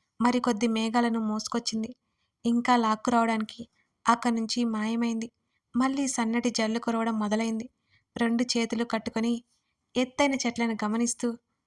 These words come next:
అలా ఉండిపోయింది కాసేపు. వానజల్లు మధ్యస్థంగా పడుతోంది. రెండు చేతులు చాచింది. ఒక్కసారిగా చల్లదనం చేతికి తాకింది అవనికి. చూరు నుంచి పడుతున్న నీటిదారులు టప్ టప్ మని శబ్దం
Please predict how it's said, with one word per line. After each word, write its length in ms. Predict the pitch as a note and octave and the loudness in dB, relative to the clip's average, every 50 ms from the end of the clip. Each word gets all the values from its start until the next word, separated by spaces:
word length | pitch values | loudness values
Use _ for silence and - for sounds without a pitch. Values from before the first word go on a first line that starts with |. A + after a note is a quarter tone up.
| _ - A3+ | _ -2 -2
అలా 260 | A3+ A3+ A#3 A#3 A#3 | 0 2 2 0 0
ఉండిపోయింది 800 | A3+ A3 A3 A#3+ A#3+ - A#3+ A#3 A#3 A3+ A3 A3 A3 A3+ A#3 - - | 0 0 -2 -2 -2 -2 -2 -2 0 -2 -2 -4 -4 -4 -4 -2 -2
కాసేపు. 520 | A3+ A3+ A3 - A#3 A3+ - - A#3 B3 - _ _ _ _ _ _ _ _ _ _ _ _ _ _ _ _ _ _ _ _ _ _ _ _ _ - C4 | -2 -2 -2 -4 -6 -6 -6 -10 -12 -14 -16 _ _ _ _ _ _ _ _ _ _ _ _ _ _ _ _ _ _ _ _ _ _ _ _ _ 4 8
వానజల్లు 600 | C#4+ D4+ E4 F4+ F4 C#4+ D4+ C4+ B3+ B3+ B3+ - - - | 8 8 8 8 6 6 4 4 4 2 0 -2 -4 -2
మధ్యస్థంగా 640 | A3 A3 G#3 F#3+ G3 B3 B3 - - B3+ B3 B3 B3 | -2 -2 -2 0 0 0 0 2 0 0 2 2 2
పడుతోంది. 580 | A#3+ A#3 A#3 A3+ - A#3+ A#3 A3+ A3+ A#3 - _ _ _ _ _ _ _ _ - | 2 2 0 0 0 -2 -2 -2 -4 -6 -10 _ _ _ _ _ _ _ _ 2
రెండు 280 | A#3 A#3+ A#3 A#3+ A#3+ | 4 4 4 4 4
చేతులు 400 | B3 - B3 A#3+ A#3 - A3 A3+ | 2 2 2 0 0 0 -2 -2
చాచింది. 720 | A3+ A3 - - A3+ A3+ A3+ A3+ - - A#3 A3 A#3 - - _ _ _ _ _ _ A3 | -2 -2 -2 0 2 2 2 2 0 0 -2 -2 -2 -6 -10 _ _ _ _ _ _ -2
ఒక్కసారిగా 560 | A#3 A#3 - B3+ A#3+ - B3 A#3+ A#3+ A#3 A#3+ A#3+ | -2 0 0 0 4 6 6 6 6 6 2 0
చల్లదనం 540 | A#3+ - A3+ A3+ A#3 A#3 A#3 A3+ A#3 A#3 | 2 0 0 0 2 2 2 2 0 0
చేతికి 420 | A3 - - A3 A3+ A3 A#3+ - A#3 | -2 -2 -4 -4 -4 -2 -2 -2 0
తాకింది 520 | A#3 A#3+ A3+ A3 A3+ A3+ A3 A3+ A#3 - - - | 2 0 0 0 -2 -2 -2 -4 -4 -4 -2 -2
అవనికి. 440 | G#3+ G#3 A3 A3+ A3 - A#3 A3+ - _ _ _ _ _ _ _ _ _ _ _ _ | -2 0 0 -2 -2 -4 -8 -12 -14 _ _ _ _ _ _ _ _ _ _ _ _
చూరు 420 | _ - - D#4 E4+ F#4+ F#4+ F#4 | _ 0 2 6 6 6 6 6
నుంచి 200 | F#4 E4+ D#4 - | 4 2 2 2
పడుతున్న 380 | - - B3+ A#3+ A#3+ B3+ A#3+ A#3+ | 2 2 0 0 0 2 2 2
నీటిదారులు 720 | A#3 A3+ A#3 B3 B3 - - B3+ A#3+ A#3+ A#3 A#3 A#3 A#3 B3 - _ _ _ _ _ _ _ D4+ | 2 2 0 0 0 2 2 2 4 4 2 -2 -2 -4 -6 -12 _ _ _ _ _ _ _ 6
టప్ 240 | D4 D4+ D4 - - _ | 6 6 6 2 0 _
టప్ 260 | C4+ C4+ C4 C4 - C4 | 4 4 4 4 2 2
మని 220 | B3+ B3 B3+ B3 | 2 4 2 2
శబ్దం 420 | B3 - A3+ G#3+ G3 G3+ A#3 A#3+ | 0 -2 -2 -2 0 0 0 0